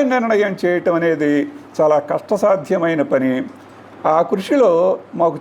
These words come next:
చేదోడు వాదోడుగా ఉంటున్నటువంటి వారు డాక్టర్ వెలువోలు నాగరాజ్యలక్ష్మి గారు, వారి కృషి లేకపోతే కార్యక్రమం మేము చేయలేమనే మాట సభాముఖంగా తెలియజేస్తున్నాం.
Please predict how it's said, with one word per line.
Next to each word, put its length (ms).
చేదోడు 420
వాదోడుగా 460
ఉంటున్నటువంటి 760
వారు 280
డాక్టర్ 400
వెలువోలు 420
నాగరాజ్యలక్ష్మి 840
గారు, 240
వారి 360
కృషి 340
లేకపోతే 560
కార్యక్రమం 680
మేము 180
చేయలేమనే 480
మాట 300
సభాముఖంగా 680
తెలియజేస్తున్నాం. 800